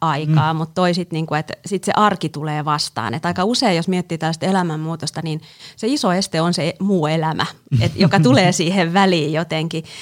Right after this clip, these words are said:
Speaker 1: Siellä onkin ne vastuut ja siellä on ne velvollisuudet ja asiat, mitkä pitää hoitaa. Ja sit kun ei vielä ole sitä rutiinia, että sä pir-, priorisoit jotain,
Speaker 2: Mm.
Speaker 1: vaikka se jollain se voisi olla sit liikuntaa tai jotain kotiruuan laittamista,
Speaker 2: Mm.
Speaker 1: mitä näitä nyt on,
Speaker 2: Mm.
Speaker 1: niin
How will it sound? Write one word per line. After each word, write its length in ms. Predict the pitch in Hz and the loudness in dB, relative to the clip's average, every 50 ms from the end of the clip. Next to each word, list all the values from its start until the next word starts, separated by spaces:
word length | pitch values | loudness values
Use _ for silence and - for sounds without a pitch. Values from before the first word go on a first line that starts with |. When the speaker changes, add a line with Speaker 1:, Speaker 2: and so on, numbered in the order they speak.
| - - - | -20 -14 -6
Speaker 1:
Siellä 220 | - 269 226 202 233 | -2 0 2 2 2
onkin 220 | 269 - 233 190 | 2 2 2 2
ne 120 | 190 180 | 2 2
vastuut 480 | 170 180 175 - - - 170 160 160 160 | 2 0 0 0 -4 -6 -6 -6 -4 -4
ja 60 | 160 | -6
siellä 260 | 165 - 165 165 170 | -4 -4 -4 -4 -2
on 60 | 165 160 | -2 -2
ne 140 | 170 165 | -2 -2
velvollisuudet 760 | 165 180 180 175 160 165 160 156 160 160 - 151 151 156 156 | -2 -2 -2 -2 -2 -2 -4 -4 -4 -4 -6 -6 -6 -6 -6
ja 80 | - - | -4 -2
asiat, 320 | 170 175 185 160 160 160 | -2 -2 -2 -4 -6 -6
mitkä 240 | - 160 - - 156 | -10 -12 -10 -10 -8
pitää 320 | - 160 156 156 151 151 | -8 -6 -6 -4 -4 -2
hoitaa. 540 | 175 175 170 165 160 156 156 - 156 151 151 | -2 -2 0 0 -2 -2 -4 -6 -6 -6 -4
Ja 180 | 151 147 143 156 - - - - _ | -4 -6 -6 -8 -12 -16 -20 -16 _
sit 200 | - 202 202 - | -6 -6 -6 -4
kun 100 | - - - | -6 -4 0
ei 200 | 202 208 214 202 | 2 2 2 4
vielä 260 | 196 190 180 180 175 - | 2 2 2 2 2 2
ole 240 | 202 226 240 202 175 | 4 4 4 4 2
sitä 300 | - - 160 156 160 160 | 0 -4 -4 -4 -2 -2
rutiinia, 640 | 160 175 180 175 - 170 151 143 139 156 156 156 131 | 0 0 0 0 -2 -2 -2 -2 -2 -4 -4 -4 -6
että 120 | 156 - | -6 -6
sä 100 | - 143 - 180 | -6 -6 -2 -2
pir-, 200 | 180 160 160 - - _ - | -2 -2 -4 -8 -12 _ -4
priorisoit 680 | 196 208 185 165 156 147 156 - - 131 131 139 - - | 0 0 2 2 0 -2 -4 -6 -4 -4 -6 -6 -6 -8
jotain, 360 | 139 139 - 131 123 123 123 | -10 -8 -6 -6 -4 0 2
Speaker 2:
Mm. 240 | 120 113 110 110 110 - - | 2 2 2 0 -2 -4 -4
Speaker 1:
vaikka 340 | 165 165 180 - - 220 196 - - | -2 -2 -2 0 0 -2 -2 -2 -4
se 120 | 185 220 | -2 0
jollain 260 | 220 226 226 240 226 | 2 2 4 4 2
se 80 | 214 220 | 2 2
voisi 180 | 202 208 196 196 | 0 0 0 0
olla 120 | 180 175 | 0 -2
sit 240 | 175 - 175 160 - | -2 -4 -6 -4 -2
liikuntaa 680 | 165 170 160 156 160 143 143 151 156 - 131 143 139 143 | -2 0 0 -2 -4 -4 -4 -4 -2 -2 -2 -2 -2 0
tai 300 | - 147 147 143 139 139 - - - - - _ _ - - | -2 -2 -2 -2 -4 -6 -8 -14 -20 -20 -20 _ _ -6 -6
jotain 380 | 160 156 151 143 143 139 120 - - | -2 0 0 0 0 0 -2 -4 -2
kotiruuan 600 | - 175 170 180 170 165 151 147 151 151 151 151 | -2 0 2 2 2 2 2 0 0 0 0 2
laittamista, 680 | 151 151 151 151 - - 139 139 127 - - 107 - | 2 2 0 -2 -4 -8 -8 -6 -4 -4 -4 -4 -4
Speaker 2:
Mm. 40 | 139 | -2
Speaker 1:
mitä 240 | 151 170 160 156 147 | -2 -2 -2 -2 -4
näitä 320 | 151 - - 147 - 113 | -4 -4 -6 -8 -8 -6
nyt 200 | 147 143 143 - - | -8 -8 -8 -8 -8
on, 200 | - 156 147 147 170 - - | -6 -6 -4 -4 -6 -6 -2
Speaker 2:
Mm. 220 | 135 131 127 123 - - - - - - | 2 6 6 6 4 2 -16 -20 -16 -6
Speaker 1:
niin 260 | 185 175 170 160 - | -4 -2 0 0 -2